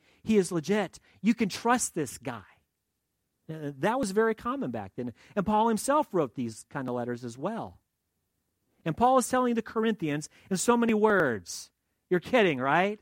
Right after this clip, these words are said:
<laughs> You actually believe these guys when they tell you that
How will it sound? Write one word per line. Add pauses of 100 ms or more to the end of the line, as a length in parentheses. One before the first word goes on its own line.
(120)
<laughs> (800)
You
actually
believe
these
guys
when
they
tell
you (280)
that